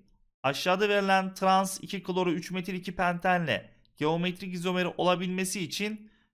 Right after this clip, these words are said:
cis izomeriye sahip olması gerekir. Bakalım cislik durumu söz konusu mu? Bunun için bileşiğimizin üzerine bir temizleyelim.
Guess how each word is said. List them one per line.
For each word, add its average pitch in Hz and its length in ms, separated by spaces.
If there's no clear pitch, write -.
cis 180 440
izomeriye 185 560
sahip 143 360
olması 117 360
gerekir. 98 380
Bakalım 208 440
cislik 180 480
durumu 196 240
söz 196 320
konusu 190 360
mu? 156 240
Bunun 202 200
için 196 260
bileşiğimizin 190 520
üzerine 180 340
bir 175 140
temizleyelim. 175 640